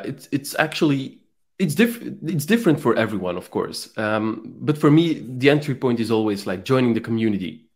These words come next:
just asking, "Hey, can I help out somewhere? Is there some P R I can do?" Um, most of frameworks and overall open source repos have, um, good first issue labels or help wanted labels.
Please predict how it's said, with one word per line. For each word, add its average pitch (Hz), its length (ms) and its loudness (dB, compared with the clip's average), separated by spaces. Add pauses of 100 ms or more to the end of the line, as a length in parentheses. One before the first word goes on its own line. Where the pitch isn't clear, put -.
just 117 280 -6
asking, 120 480 0
"Hey, 123 320 -2
can 117 160 -4
I 104 180 0
help 104 260 -4
out 240 160 0
somewhere? 107 380 -4
Is 101 160 -6
there 98 300 -2
some 113 240 -6
P 113 100 -4
R 117 180 0
I 147 140 0
can 123 220 -6
do?" 98 280 -6
Um, 98 360 -8 (420)
most 165 540 6
of 139 200 2 (120)
frameworks 139 720 2
and 107 560 -4
overall 113 480 2
open 104 240 -2
source 104 560 -4 (200)
repos 101 680 -2
have, 98 480 -4
um, 87 460 -10 (720)
good 147 180 6
first 120 380 4
issue 151 220 2
labels 139 480 0
or 101 160 -2
help 120 260 -2
wanted 123 340 -4
labels. 113 440 -2